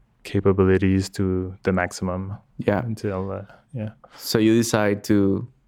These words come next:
Speaker 2: to stop there a little bit with your practice, and you start to do the work for installing as a technician for different galleries and all
Speaker 1: Yeah.
Speaker 2: that.
Speaker 1: Yeah.
Speaker 2: Um,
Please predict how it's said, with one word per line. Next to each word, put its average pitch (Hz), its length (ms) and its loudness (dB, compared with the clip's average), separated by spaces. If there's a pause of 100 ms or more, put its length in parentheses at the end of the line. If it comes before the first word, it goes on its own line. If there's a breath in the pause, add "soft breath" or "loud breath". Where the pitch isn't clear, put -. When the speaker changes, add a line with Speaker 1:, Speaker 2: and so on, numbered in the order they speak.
(220)
Speaker 2:
to 107 100 2
stop - 340 -2
there 98 400 2
a - 60 -2
little 101 180 2
bit 98 180 2
with 95 160 2
your 98 120 2
practice, 98 460 0
and 95 120 4
you 95 80 2
start 95 340 -2
to 98 80 0
do 98 380 2 (380)
the 101 120 2
work 98 300 2
for 90 520 0 (300 soft breath)
installing 113 680 2
as 107 140 0
a 101 40 -4
technician 98 540 2
for 95 280 0
different 92 360 -2
galleries 98 540 0
and 90 100 0
all 90 80 2
Speaker 1:
Yeah. 110 60 2
Speaker 2:
that. 110 240 0 (140)
Speaker 1:
Yeah. 101 160 2 (320 loud breath)
Speaker 2:
Um, 92 500 -2